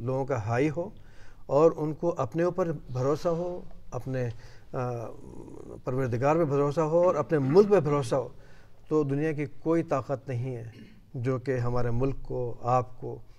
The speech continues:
या हमारे जो मज़हब है, उसको कोई नुकसान पहुंचा सके। उसके लिए हमें ज़रूरी है कि हम अपने आप को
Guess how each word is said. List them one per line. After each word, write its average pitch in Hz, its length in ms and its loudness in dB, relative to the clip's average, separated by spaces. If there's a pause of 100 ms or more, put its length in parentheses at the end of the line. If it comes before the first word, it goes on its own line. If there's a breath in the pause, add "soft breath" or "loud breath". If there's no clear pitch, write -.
(140)
या 151 240 -2
हमारे 135 360 0
जो 123 160 -4
मज़हब 123 320 -4
है, 131 100 -2
उसको 123 220 -4
कोई 127 100 -4
नुकसान 113 300 -6
पहुंचा 113 260 -10
सके। - 440 -16 (1040 loud breath)
उसके 151 180 -2
लिए 170 100 6
हमें 156 180 2
ज़रूरी 147 340 2
है 143 200 0 (380 loud breath)
कि 143 60 -4
हम 147 260 -2 (180)
अपने 131 200 -4
आप 123 200 -4
को 143 260 -4